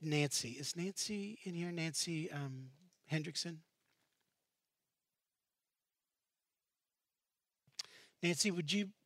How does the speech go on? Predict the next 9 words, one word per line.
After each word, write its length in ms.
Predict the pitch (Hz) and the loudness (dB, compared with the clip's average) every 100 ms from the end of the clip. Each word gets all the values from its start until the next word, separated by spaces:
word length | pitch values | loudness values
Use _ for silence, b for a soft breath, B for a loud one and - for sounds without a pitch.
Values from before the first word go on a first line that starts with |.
| _ _ - _ 151 | _ _ -20 _ 0
be 100 | 190 | 4
willing 340 | 175 185 185 | 8 8 6
to, 200 | 151 165 143 - _ _ _ _ _ _ _ - | 4 2 2 -6 _ _ _ _ _ _ _ -2
to 80 | 160 | 6
give 180 | 170 | 6
us 120 | 160 - | 6 4
that 200 | 175 156 | 4 2
dream? 440 | 143 151 165 175 - _ _ _ _ _ - | 0 -2 -2 -6 -14 _ _ _ _ _ -14
Okay. 260 | 135 - | -12 -10